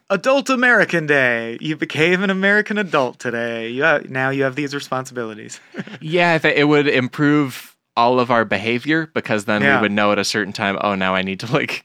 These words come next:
Speaker 2: <laughs> officially get my act together." And it would resolve probably a lot of debates about, like, moral vice issues, like whether or not people are allowed to do, to drive,
Speaker 1: Yeah.
Speaker 2: smoke, drink, join
Speaker 1: You
Speaker 2: the
Speaker 1: get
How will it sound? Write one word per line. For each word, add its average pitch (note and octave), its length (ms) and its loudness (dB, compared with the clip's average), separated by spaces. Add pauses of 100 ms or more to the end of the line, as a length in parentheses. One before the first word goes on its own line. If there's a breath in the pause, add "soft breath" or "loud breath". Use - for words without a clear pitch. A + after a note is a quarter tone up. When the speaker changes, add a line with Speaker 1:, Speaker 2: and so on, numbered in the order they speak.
(140)
Speaker 2:
<laughs> - 160 -10
officially A#2+ 480 0
get A2 120 0
my G#2+ 100 -2
act A2+ 180 0
together." C#3 360 -4 (300 loud breath)
And A2+ 140 2
it - 20 4
would A2 480 0
resolve A2 640 0
probably G#2 400 0
a G2 80 0
lot G2 180 0
of F#2+ 80 -4
debates F#2+ 480 -2
about, F#2 540 0 (120)
like, F#2 240 -6
moral G2 460 -4
vice F#2+ 400 -4
issues, A#2 560 -8
like F#2+ 160 -8
whether G2 240 -2
or F#2+ 40 -4
not F#2 180 -6
people F#2 260 -10
are F2+ 80 -6
allowed F2+ 300 -4
to F#2 80 -8
do, F#2+ 240 -6
to F2+ 480 -10 (120)
drive, F#2 180 -2
Speaker 1:
Yeah. A#2 180 2
Speaker 2:
smoke, F#2+ 560 -8
drink, F#2 400 -8
join F#2 180 -4
Speaker 1:
You F#2 60 -4
Speaker 2:
the E3 80 2
Speaker 1:
get - 20 6